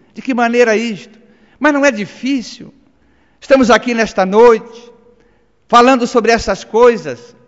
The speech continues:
e às vezes alguns de nós, rapidamente o pensamento voa, vai longe. Às vezes passa pela casa,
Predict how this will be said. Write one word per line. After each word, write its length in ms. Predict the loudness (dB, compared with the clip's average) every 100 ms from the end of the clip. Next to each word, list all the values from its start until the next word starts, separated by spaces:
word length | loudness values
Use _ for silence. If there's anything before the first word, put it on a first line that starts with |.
| _ _ _ _ _ _ -2
e 100 | 0
às 160 | 0
vezes 200 | -2 -2
alguns 280 | -2 -2 -6
de 120 | -4
nós, 680 | -2 0 0 -2 -8 -20 -20 _ _ _ _ 0
rapidamente 600 | 0 2 2 2 0 -2
o 60 |
pensamento 580 | -2 -2 0 -2 -2 -6
voa, 640 | -2 4 4 4 0 -6 -14 -20 _ _ _
vai 200 | -6 -4
longe. 580 | -2 -2 -2 -6 -10 -20 -20 _ _ _ _
Às 140 | -2
vezes 160 | 0 0
passa 300 | 0 -2 -2
pela 240 | -4 -4
casa, 720 | -2 0 2 2 -2 -8 -14